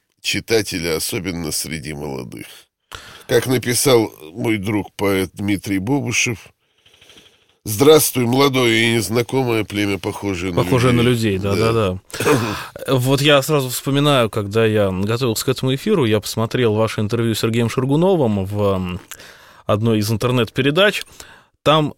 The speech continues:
Speaker 2: э, интервью предварял репортаж, когда просто корреспондент на улицах Москвы опросил людей, э, читаете ли вы современную поэзию, читаете ли вы поэзию вообще.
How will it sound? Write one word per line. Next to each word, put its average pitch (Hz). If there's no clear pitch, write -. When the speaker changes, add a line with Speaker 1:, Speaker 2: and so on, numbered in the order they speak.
Speaker 2:
э, 120
интервью 139
предварял 135
репортаж, 143
когда 104
просто 110
корреспондент 131
на 113
улицах 110
Москвы 117
опросил 117
людей, 139
э, 107
читаете 135
ли 117
вы 123
современную 165
поэзию, 131
читаете 117
ли 107
вы 107
поэзию 104
вообще. 123